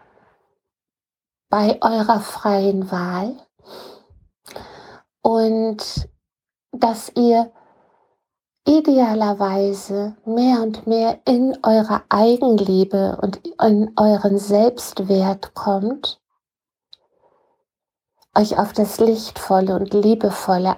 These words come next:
auszurichten und alles dazu beizutragen, was möglich ist, damit die neue, faire Welt so erst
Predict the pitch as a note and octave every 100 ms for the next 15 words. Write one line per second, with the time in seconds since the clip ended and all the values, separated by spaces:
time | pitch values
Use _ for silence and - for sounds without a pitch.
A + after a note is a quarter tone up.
0 | - G#3 A3+ A3+ - - F#3+ F#3+ E3+ -
1 | - G3+ G#3+ C#4+ _ _ _ _ _ _
2 | _ _ _ _ _ _ _ _ _ _
3 | _ _ _ _ _ A3+ A3 G#3+ G#3+ -
4 | - - _ _ _ _ _ _ _ _
5 | - A3+ C4+ B3 F#3+ - - - G3+ G3
6 | - G#3 G3 F#3+ G3 - G#3+ - - F#3
7 | F#3+ G3 G3 F3+ - A3 G3+ G#3+ - G3+
8 | F#3+ - G#3 A3+ C4 - - - _ _
9 | _ _ _ _ _ _ _ - G#3 G#3+
10 | A3 A3 G#3 G3+ G#3+ B3 A#3+ - - A3
11 | G#3+ G#3 G#3 G3+ G#3+ G#3+ - - G3+ G3+
12 | G3 _ _ A3+ A3+ A#3+ D4 - - -